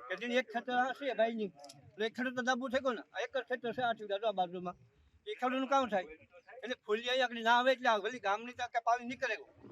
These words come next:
તો એનું તો કામ થયું તો કોઈ વિચારવું જ નહીં. આ ગામનો એક, એક ખેડૂતને આપણે પૂછાવું છે, ભાઈ એક જ ખેડૂત છે, એક જ ખેતર છે. હા, એક બા છે, વરેથી છે, અમી પર રોડ છે, એ પણ નાની જગ્યા કેટલી ડૂબમાં જાય. પછી મૈયારી જાય,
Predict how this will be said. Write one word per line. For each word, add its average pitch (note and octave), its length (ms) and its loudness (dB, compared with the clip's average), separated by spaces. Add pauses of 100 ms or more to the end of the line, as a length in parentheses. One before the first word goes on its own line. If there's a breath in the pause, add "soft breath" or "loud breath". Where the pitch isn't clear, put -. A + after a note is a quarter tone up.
(260)
તો - 120 -10
એનું - 240 -8
તો - 140 -6
કામ C#4 200 2
થયું - 180 -10
તો - 120 -6
કોઈ - 140 -6 (100)
વિચારવું C4 380 -6
જ D4+ 60 -6 (100)
નહીં. G#3 200 -8 (800)
આ - 140 -8
ગામનો G3+ 260 -4 (140)
એક, C4+ 60 -8 (120)
એક A3+ 140 -8
ખેડૂતને C4+ 320 -4
આપણે C4+ 220 -4
પૂછાવું C#4 240 0
છે, C#4 100 0
ભાઈ C4 160 -2
એક C4 60 -8
જ C4 60 -4 (120)
ખેડૂત C4 260 -6
છે, C4+ 60 -2
એક B3+ 100 -8
જ C4+ 160 -6
ખેતર B3+ 240 -6
છે. F#3+ 120 -12 (840)
હા, G#3+ 160 6 (360)
એક A3 220 6 (120)
બા A#3 160 12 (100)
છે, C4 80 6 (220)
વરેથી B3+ 460 0
છે, C#4 120 2 (460)
અમી C4 220 2
પર C4+ 100 8
રોડ C4 240 8
છે, C#4 100 2 (640)
એ - 100 -14
પણ C4 140 4
નાની B3 220 6
જગ્યા B3+ 240 2
કેટલી C#4 240 -8
ડૂબમાં A#3+ 340 2
જાય. G#3+ 160 2 (760)
પછી A#3+ 260 -6
મૈયારી B3 420 0
જાય, B3+ 160 4